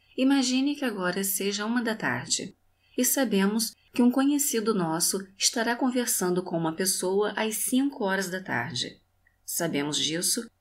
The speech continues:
porque foi marcada essa conversa para começar às quatro e trinta e ela deve terminar por volta das cinco e trinta. Nesse meio tempo, às cinco horas, essa conversa estará em andamento.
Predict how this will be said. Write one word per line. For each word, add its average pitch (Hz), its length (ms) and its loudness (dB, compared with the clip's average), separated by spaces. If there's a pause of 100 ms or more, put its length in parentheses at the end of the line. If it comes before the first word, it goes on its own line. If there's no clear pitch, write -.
(180)
porque 226 280 2
foi 240 160 -2
marcada 226 440 -2
essa 226 160 -4
conversa 185 680 -4
para 180 200 -4
começar 180 480 -2
às 135 160 2
quatro 165 280 0
e 226 40 0
trinta 240 480 0 (440)
e 226 80 2
ela 254 180 0
deve 247 260 -2
terminar 214 640 2
por 220 160 0
volta 196 400 -2
das 180 220 0 (120)
cinco 254 280 -2
e - 20 -4
trinta. - 540 -6 (640)
Nesse 202 340 2
meio 226 260 0
tempo, 262 520 -2
às 240 160 -2
cinco 220 320 -2
horas, 202 420 -2 (320)
essa 262 340 -2
conversa 220 760 -2
estará 233 760 0
em 240 140 -2
andamento. 202 720 0